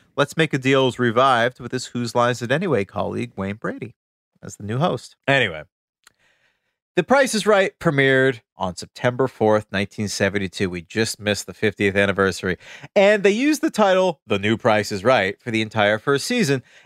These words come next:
And amusingly, the producer behind it, Mark Goodson, was not very optimistic about the show at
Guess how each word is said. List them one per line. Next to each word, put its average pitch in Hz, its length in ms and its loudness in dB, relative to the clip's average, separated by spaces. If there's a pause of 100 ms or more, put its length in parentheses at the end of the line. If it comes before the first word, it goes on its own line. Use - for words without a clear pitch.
(160)
And 233 400 2
amusingly, 302 640 2
the 180 100 0
producer 233 560 -2
behind 110 380 0
it, 117 160 -4
Mark 143 220 0
Goodson, 127 520 -2
was 127 320 -4
not 139 640 -4
very 139 380 0
optimistic 95 720 -10
about 90 260 -2
the 95 80 -10
show 95 260 -2
at 92 80 -6